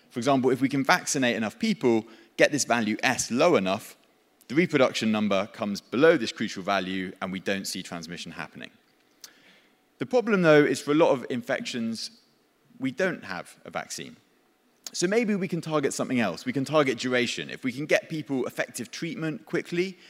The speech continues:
we can reduce the period they're infectious, and that way bring the disease under control. Unfortunately for coronavirus, we don't yet have a good vaccine, and we don't have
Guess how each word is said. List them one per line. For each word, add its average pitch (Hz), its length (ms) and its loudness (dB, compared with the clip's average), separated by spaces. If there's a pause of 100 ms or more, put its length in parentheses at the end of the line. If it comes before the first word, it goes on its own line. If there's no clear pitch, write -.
(220)
we 120 100 -2
can 123 180 0
reduce 139 340 -2
the 123 100 -12
period 123 380 -4
they're 110 120 -4
infectious, - 720 -6 (500)
and 110 140 -4
that 135 180 4
way 95 220 -2
bring 98 280 -6
the 95 260 -10
disease 95 280 -8
under 90 200 -8
control. - 420 -10 (1000)
Unfortunately 254 400 2
for 180 140 2
coronavirus, 160 840 2 (160)
we 143 100 -2
don't 196 300 2
yet 113 160 4
have 107 120 -6
a 101 40 -8
good 95 160 -4
vaccine, 175 420 -2
and 127 140 -2
we 127 120 2
don't 147 340 0
have 107 360 -6